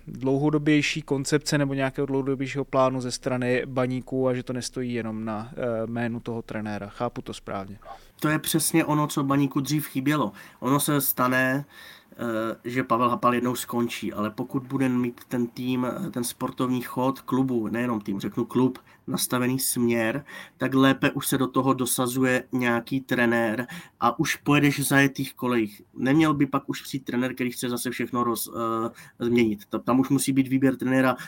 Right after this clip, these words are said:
Speaker 2: takový, který bude korelovat s tím, co se, co je tady nastaveno.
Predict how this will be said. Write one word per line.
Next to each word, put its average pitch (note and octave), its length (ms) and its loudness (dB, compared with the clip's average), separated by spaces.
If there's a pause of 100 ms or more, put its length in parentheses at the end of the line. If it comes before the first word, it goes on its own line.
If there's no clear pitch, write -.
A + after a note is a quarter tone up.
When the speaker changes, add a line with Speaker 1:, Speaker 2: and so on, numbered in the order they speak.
Speaker 2:
takový, C3 340 2
který B2+ 180 2
bude B2+ 300 0 (320)
korelovat B2+ 480 2
s - 100 -2
tím, B2 180 -2
co - 160 -6
se, - 160 -4
co - 120 0
je A#2+ 60 0
tady A2+ 160 0
nastaveno. D3 520 2